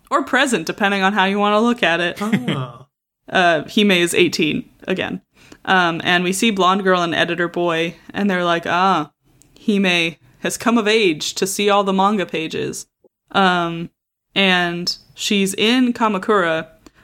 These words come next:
Speaker 1: uh, in a house with, uh, all the manga in it, and she's like, "Yeah, he never told me about it, but I also,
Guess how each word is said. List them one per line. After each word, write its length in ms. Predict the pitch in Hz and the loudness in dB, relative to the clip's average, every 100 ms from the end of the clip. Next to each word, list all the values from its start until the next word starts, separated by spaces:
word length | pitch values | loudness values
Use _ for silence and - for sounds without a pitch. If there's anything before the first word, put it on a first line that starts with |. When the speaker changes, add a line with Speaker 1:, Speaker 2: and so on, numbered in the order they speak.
| _ | _
Speaker 1:
uh, 240 | - 175 165 | -4 -2 -2
in 400 | - 180 180 170 - _ | -4 -4 -4 -8 -14 _
a 80 | 196 | -12
house 560 | - 190 175 - - - _ _ _ _ - | -2 0 0 -4 -8 -10 _ _ _ _ -6
with, 300 | 190 175 - | -4 -4 -2
uh, 240 | 170 165 | 0 0
all 200 | - 185 | 0 0
the 100 | 185 | 0
manga 320 | 175 165 170 165 | -4 -4 -4 -4
in 140 | 170 | -4
it, 200 | 165 - - | -6 -10 -8
and 400 | 185 180 170 175 - _ _ _ | -4 -4 -4 -8 -12 _ _ _
she's 340 | - - 208 190 | -6 -2 0 2
like, 300 | 180 180 196 | 2 2 -4
"Yeah, 280 | 226 233 | -2 0
he 200 | 220 240 | -2 -2
never 240 | 254 277 262 | 0 0 -2
told 240 | - 214 | 0 -2
me 80 | 214 | 0
about 300 | 208 202 208 | -2 0 2
it, 180 | 208 185 | 0 0
but 180 | 175 - | -4 0
I 220 | 175 180 | 0 2
also, 680 | 170 185 - 185 185 185 | 0 0 0 0 2 -2